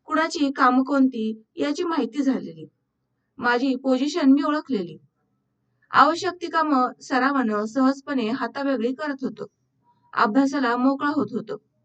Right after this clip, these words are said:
जूनमध्ये पुणे विद्यापीठाच्या मराठी विभागात सिनियर एमएचं वर्ष पार पाडण्यासाठी नाव दाखल केलं.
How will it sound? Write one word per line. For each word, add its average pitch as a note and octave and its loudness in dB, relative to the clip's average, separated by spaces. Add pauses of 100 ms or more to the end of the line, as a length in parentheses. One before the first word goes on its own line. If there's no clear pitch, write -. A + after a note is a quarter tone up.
(920)
जूनमध्ये D#4 0
पुणे C4+ 0
विद्यापीठाच्या B3+ -2 (360)
मराठी C#4+ 0
विभागात C4 -2
सिनियर C#4 0
एमएचं B3 -2
वर्ष C#4 -2
पार A#3+ -2
पाडण्यासाठी A#3 -6
नाव A#3 0
दाखल G#3+ -4
केलं. - -6